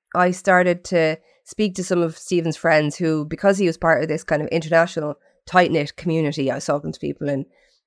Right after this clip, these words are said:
in the Caribbean, in the States, and all over Europe. And,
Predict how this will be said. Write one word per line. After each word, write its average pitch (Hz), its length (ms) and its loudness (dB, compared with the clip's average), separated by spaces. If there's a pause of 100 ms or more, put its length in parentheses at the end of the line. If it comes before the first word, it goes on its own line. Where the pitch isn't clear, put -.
(120)
in 156 380 0
the 120 280 -2
Caribbean, 208 680 2
in 175 100 4
the 160 80 -8
States, 170 520 0
and - 240 -8 (120)
all 175 160 2
over 147 120 -4
Europe. 160 540 2 (180)
And, 151 480 -4